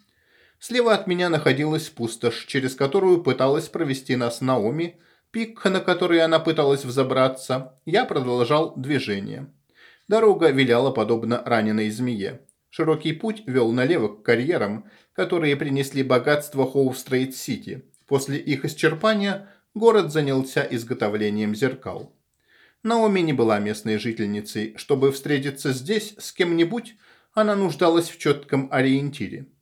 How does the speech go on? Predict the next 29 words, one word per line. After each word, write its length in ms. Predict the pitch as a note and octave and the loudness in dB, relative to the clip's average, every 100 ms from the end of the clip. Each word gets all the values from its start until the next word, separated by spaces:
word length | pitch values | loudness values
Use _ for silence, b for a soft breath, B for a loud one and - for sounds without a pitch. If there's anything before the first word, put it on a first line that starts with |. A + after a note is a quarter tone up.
| _ _ - | _ _ 0
То 160 | B3 | 2
же 160 | G3 G3 | 4 2
относилось 580 | F#3+ E3 E3 F3 E3+ - | 0 -4 0 2 2 0
к 80 | |
варианту, 720 | C3+ C3+ C3+ F3+ E3 C#3+ C3 B B | 0 2 2 0 -2 -4 -4 B B
если 280 | D#3+ E3+ D#3+ | -2 0 0
бы 140 | D3 | -2
кто-то 360 | D3 F#3+ F#3+ E3+ | 0 0 0 -2
припарковал 840 | F3 E3 E3 D3+ D3 C3+ C#3+ B2+ | 0 0 0 2 0 2 0 0
для 140 | B2+ B2+ | -2 0
неё 260 | C3 D3 | 2 2
поблизости 640 | C#3 A#2 B2 A#2+ C3 - D#3+ | 0 -2 -2 -4 -6 -8 -12
пуфер. 560 | - F#3 - - - _ _ _ _ | -6 -6 -6 -12 -14 _ _ _ _
Карьеры? 680 | - A#2+ D3 A#3 C#3+ B2 b b b b _ | 2 2 2 -2 -2 -6 b b b b _
Там 180 | A3+ | 0
она 200 | A3 G3+ | 2 2
не 100 | F#3+ | 0
могла 320 | F3 C#3 D3+ F3 | 2 2 2 0
потеряться, 720 | A#2 A2 G#2+ G2+ - A#2 A2+ | 0 0 0 -2 -4 -6 -4
свидетели 540 | C#3 C3+ F3 F3 A2+ | -4 2 2 2 0
были 400 | A2 B2 A#2 - | 0 -2 -2 -2
маловероятны, 1040 | D#3 A#2+ A#2 A#2 A#2 C#3+ F3 - D#3 D#3 B B B | 0 2 4 4 4 2 0 -4 -4 -4 B B B
отвалы 480 | F3+ E3+ F#3 D#3+ A2+ | -2 0 0 2 2
могли 300 | A2 B2 C3 | 2 0 -2
обмануть 580 | C3 A#2 A#2+ A#2+ A#2 A#2+ | -2 -2 -2 0 0 2
радар, 520 | A#2+ A2+ E3 E3+ b b _ | 2 2 0 -2 b b _
замаскировав 760 | F3+ G#3+ G#3 G3+ F3 C#3+ D3 D3+ | -2 -2 -2 0 2 2 0 0
маленький 520 | C#3+ A#2 A2+ A2+ B2 | 0 2 0 0 0
аппарат. 640 | B2+ D3 A#2 F#2 - | 0 0 -2 -8 -18